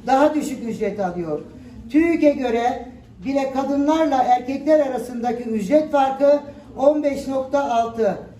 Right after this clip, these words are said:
Dixar'ın raporuna göre bu fark yüzde yirmi nokta yedi. Kadınların sendikalaşma oranı ise sadece yüzde on.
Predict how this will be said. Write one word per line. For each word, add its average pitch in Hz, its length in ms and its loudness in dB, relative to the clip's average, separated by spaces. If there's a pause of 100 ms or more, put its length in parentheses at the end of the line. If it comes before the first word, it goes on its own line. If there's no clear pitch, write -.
(280)
Dixar'ın 285 840 0 (140)
raporuna 294 520 2
göre 262 540 -2 (240)
bu 294 120 0
fark 277 400 0
yüzde 269 520 0
yirmi 262 260 -4
nokta 240 320 -4
yedi. 226 520 2 (640)
Kadınların 277 680 2 (220)
sendikalaşma 262 840 -2
oranı 247 340 0
ise 247 500 -4 (280)
sadece 254 840 0 (440)
yüzde 226 400 -6
on. 185 280 -4